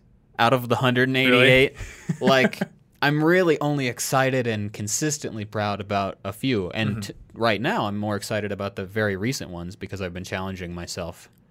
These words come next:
Speaker 2: Yeah, you've been doing
Speaker 1: to
Speaker 2: some
Speaker 1: take
Speaker 2: different
Speaker 1: different,
Speaker 2: stuff.
Speaker 1: uh, subjects because
Speaker 2: Mm-hmm.
Speaker 1: it's, it's gonna get colder, so, uh, taking constant flowers and insects is not gonna be an option.
Speaker 2: That's true.
Speaker 1: Which is, once again, one of the limitations. I have to work seasonally.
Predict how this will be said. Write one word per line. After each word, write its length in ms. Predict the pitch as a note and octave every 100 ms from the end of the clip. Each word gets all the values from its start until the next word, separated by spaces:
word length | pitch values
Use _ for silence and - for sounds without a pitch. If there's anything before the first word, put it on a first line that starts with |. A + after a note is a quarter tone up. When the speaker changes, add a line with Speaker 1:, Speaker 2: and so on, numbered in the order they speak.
| _
Speaker 2:
Yeah, 140 | B2 A#2+
you've 140 | B2+
been 140 | F3+ D#3+
doing 300 | D#3 D#3+ C#3+
Speaker 1:
to 140 | G#2+
Speaker 2:
some 0 |
Speaker 1:
take 280 | - A2 A#2
Speaker 2:
different 380 | C3+ - A#2+ -
Speaker 1:
different, 400 | G#2 C#3+ F#2+ -
Speaker 2:
stuff. 80 | G2+ F#2+
Speaker 1:
uh, 40 | E2+
subjects 640 | - A2 F#2+ D#2+ - - -
because 240 | C3 F#2
Speaker 2:
Mm-hmm. 80 | F2
Speaker 1:
it's, 200 | - - -
it's 140 | G2
gonna 180 | - G2+
get 140 | F#2 -
colder, 360 | G2+ F2+ E2+
so, 460 | F2 - E2+ E2+ E2 - _ -
uh, 260 | E2+ E2 E2+
taking 340 | G#2+ G2 F#2
constant 380 | - F#2+ - -
flowers 380 | A2 G2 F#2 G2
and 100 | F#2+
insects 520 | F#2 - F2+ - -
is 160 | F#2 -
not 240 | F#2+ F2
gonna 140 | F#2
be 140 | F2 E2
an 60 |
option. 480 | E2 F2+ - D#3 D#3+ - _ - -
Speaker 2:
That's 220 | A2+ A2+
true. 160 | - A2+
Speaker 1:
Which 180 | C#3 C#3+
is, 80 |
once 240 | B2 C3 B2+
again, 240 | B2+ A2+
one 100 | G#2
of 60 | G2+
the 60 |
limitations. 440 | G#2 G2+ C#3+ C#3 F#2+
I 140 | G#2 G#2
have 200 | A#2 G#2+
to 60 |
work 220 | G2+ G2 -
seasonally. 600 | - C3+ G#2+ E2+ F2